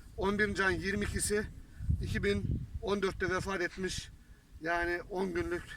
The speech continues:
<clears throat> bir bebekken vefat etmiş. İnşallah yakınlarına şefaatçi olur. Evet, burada, evet, burada, e, çamın dibinde Musa Uzun mezarı var. Bin dokuz yüz yetmiş dokuzda doğmuş.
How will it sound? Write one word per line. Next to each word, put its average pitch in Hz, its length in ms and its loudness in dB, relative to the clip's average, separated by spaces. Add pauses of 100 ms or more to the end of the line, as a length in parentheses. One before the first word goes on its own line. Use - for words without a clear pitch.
(720)
<clears throat> 226 260 8
bir 190 160 2
bebekken 180 460 2
vefat 170 280 2
etmiş. 180 300 2 (560)
İnşallah 175 420 2
yakınlarına 170 500 2
şefaatçi 160 480 -2
olur. 123 180 -6 (1200)
Evet, 240 140 4 (120)
burada, 220 360 4 (380)
evet, 196 140 -2 (140)
burada, 220 340 4 (1400)
e, 151 220 -6
çamın 190 260 -4 (120)
dibinde 175 380 -2 (1000)
Musa 196 380 -4
Uzun 185 360 -2 (800)
mezarı 165 420 2
var. 156 200 2 (460)
Bin 180 120 0
dokuz 185 200 0
yüz 175 60 0
yetmiş - 280 0
dokuzda 170 360 0
doğmuş. 180 440 2